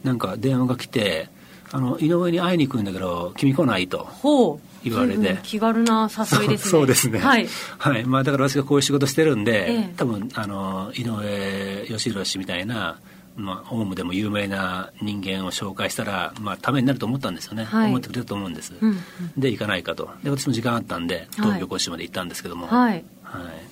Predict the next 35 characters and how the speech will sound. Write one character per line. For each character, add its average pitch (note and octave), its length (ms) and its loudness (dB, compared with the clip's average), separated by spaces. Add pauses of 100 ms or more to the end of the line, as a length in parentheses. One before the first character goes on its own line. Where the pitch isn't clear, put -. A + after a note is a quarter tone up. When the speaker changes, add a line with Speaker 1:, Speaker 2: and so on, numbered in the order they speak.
(140)
Speaker 2:
あ、 G3+ 100 -4
そ A#3 160 0
う B3+ 80 6
い C4 100 2
う C4 60 -2
き C4 120 -10
っ - 40 -16
か B3+ 140 2
け B3+ 120 4
が A3+ 320 2 (340)
あ A3+ 100 2
っ A#3 80 -2
た G#3+ 140 0
ん F3 60 -2
で E3 80 -2
す F3 120 -10
ね。 E3+ 260 0
Speaker 1:
は G#3 160 -2
い。 - 20 -8
は - 20 -10
い。 D#3+ 40 -12 (260)
Speaker 2:
な F#3+ 160 -2
る G3+ 100 0
ほ F#3 180 -4
ど。 F3+ 300 -2 (460)
そ A3 220 2
の、 A#3+ 260 2 (640)
ま C4 280 6
あ、 - 460 -8
そ D#4 120 2
れ D#4 100 6
は D#4 140 4
じ D4 80 6
ゃ A#3 220 8
あ - 60 -12